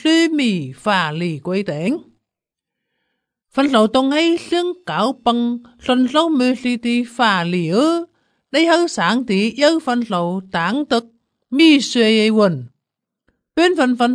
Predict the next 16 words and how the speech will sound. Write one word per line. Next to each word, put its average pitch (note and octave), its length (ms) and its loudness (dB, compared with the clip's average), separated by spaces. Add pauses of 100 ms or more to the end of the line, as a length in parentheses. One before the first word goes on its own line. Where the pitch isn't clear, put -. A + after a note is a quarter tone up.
sầu F#3 260 0
cấn G3 380 -4
cặc, D4 200 0 (300)
xấu C4 520 2
kỳ B3 180 0
tù G#3+ 240 -4 (100)
tê G3 100 0
bước F#3+ 400 -2
lợ. G#3 260 0 (920)
Ở C#4 120 0
đây D#4+ 180 2
sáng A3 340 -2
tí G#3 180 -2
tí G#3+ 180 -2
phúc D4 320 -4
lợ. G3+ 200 2